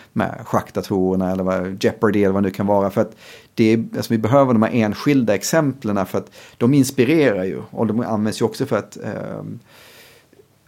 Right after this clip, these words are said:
övertyga olika beslutsfattare, men här finns faktiskt en möjlighet. Så man behöver ändå någonting spektakulärt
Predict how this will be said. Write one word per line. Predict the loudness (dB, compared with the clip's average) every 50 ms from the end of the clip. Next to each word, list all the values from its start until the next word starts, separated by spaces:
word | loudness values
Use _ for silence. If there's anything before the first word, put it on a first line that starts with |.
| 0
övertyga | 2 2 2 2 0 0 0 0 0 2 2 2 2
olika | 2 2 0 -2 -2 -2 -2 -4
beslutsfattare, | -4 -2 -4 -4 -4 0 -2 -2 0 0 -2 0
men | 0 -2
här | -2 0 0 -2 -2
finns | 0 -2 -4 -2 -2
faktiskt | -4 -6 -4 -2
en | 0
möjlighet. | 2 2 2 2 0 -2 -2 -4 -6 -6 -8
Så | -10 -4 -2
man | 0 0
behöver | 0 2 4 4 4 4 4 4 2
ändå | 2 2 0 -2
någonting | -2 -4 -4 -6 -8 -10
spektakulärt | -6 -4 -4 -4 -4 -2 -4 -2 0 0 4 4 4 4 4 2 -2 -8 -20 -20